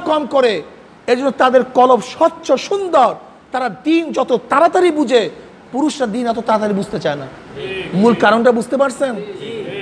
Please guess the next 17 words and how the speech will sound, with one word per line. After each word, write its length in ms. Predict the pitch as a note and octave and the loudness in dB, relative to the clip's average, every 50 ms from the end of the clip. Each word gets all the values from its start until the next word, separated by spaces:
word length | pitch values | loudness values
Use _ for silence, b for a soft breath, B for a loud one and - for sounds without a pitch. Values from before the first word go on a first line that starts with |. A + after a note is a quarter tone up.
| F3+ - | -2 0
অনেকে 320 | A3+ B3+ C#4+ C#4+ A3+ D#4 | 2 2 2 2 -2 0
বলে 200 | C#4 D4 C#4 C#4 | 2 4 2 4
যে 80 | B3+ C4+ | 2 2
মহিলাদের 480 | A#3 B3 B3 C4+ C#4 C#4 A#3+ C4 A#3 G3 | 0 0 0 2 0 2 2 2 0 2
দিল 160 | B3 C4 C4 | 0 0 0
নরম, 340 | A#3+ A#3+ A#3 A#3+ A#3 A3 G#3 | 0 0 0 0 0 -2 -2
নরম। 320 | G#3 G#3+ A3 A3 A3 G3+ - | 0 0 2 2 2 0 2
কারণটা 320 | - C#4 D#4+ E4+ E4+ D#4 A#3 | 2 2 2 4 2 0 0
কি? 220 | F#3+ F#3+ E3 D3 - - - - - F3+ | 0 -2 -6 -6 -8 -14 -20 -16 -6 0
নরম 220 | A3 B3 C#4 B3 | 2 4 4 6
হওয়ার 200 | B3 C#4 D4 A#3+ | 6 4 4 4
যুক্তি 300 | A3+ C#4+ - - E4+ E4+ | 2 -4 -6 -4 -2 0
আছে 180 | E4 C#4+ D4 C#4+ | 0 0 -2 -4
তো। 260 | A3+ A3+ G3 E3 D#3 - - - - - - - - - - - - - - - - - - - - - - - - - - - - - - | -4 -4 -4 -4 -6 -8 -14 -20 -20 -20 -20 -20 -20 -20 -20 -20 -20 -20 -20 -20 -20 -20 -20 -20 -20 -20 -20 -20 -20 -18 -18 -18 -16 -6 0
কেন 240 | A3+ G#3+ A3+ A3 F3+ | 2 4 4 4 2
গুনাহ 360 | D#3+ G3 G#3 A3+ B3+ D4 D#4+ | 0 0 2 4 6 6 6
করলে 560 | D#4 - C4+ B3 B3 A#3+ A#3 A#3+ B3 C4+ D4 | 4 4 2 2 2 2 2 4 4 4 2